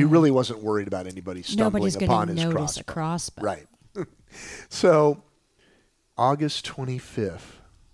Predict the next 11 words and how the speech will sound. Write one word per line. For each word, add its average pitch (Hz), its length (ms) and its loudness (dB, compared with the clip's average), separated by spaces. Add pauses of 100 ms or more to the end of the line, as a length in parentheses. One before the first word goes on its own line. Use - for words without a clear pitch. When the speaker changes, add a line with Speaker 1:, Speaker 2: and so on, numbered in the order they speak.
(120)
Speaker 2:
two 104 180 -12
thousand 92 480 -12
sixteen. 85 1000 -16 (460)
Speaker 1:
<sighs> - 540 -16
Speaker 2:
A 95 40 -12
hot 135 340 0
and 135 100 -10
humid 139 360 -4
day 135 380 2
with 120 180 -6
thunderstorms. 117 1200 -12